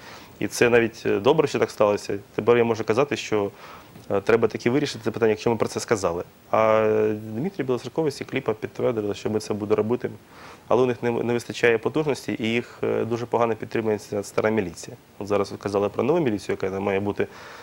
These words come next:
там ширмою всього М В Д, але я дуже ц-, чекаю цю ширму, тому що саме цей П П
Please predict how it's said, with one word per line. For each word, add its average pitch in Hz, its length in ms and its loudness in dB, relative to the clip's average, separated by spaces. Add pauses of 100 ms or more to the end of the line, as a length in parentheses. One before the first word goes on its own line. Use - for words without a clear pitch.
(140)
там 104 160 2
ширмою 135 420 6
всього 113 280 2
М 110 100 4
В 123 100 2
Д, 135 180 6
але 113 140 6
я 131 60 6
дуже 127 260 0
ц-, 123 180 -6
чекаю 123 420 2
цю 117 180 -6
ширму, 156 320 0
тому 120 180 0
що 117 140 -2
саме 120 280 0
цей 120 240 -4
П 127 120 -2
П 135 140 2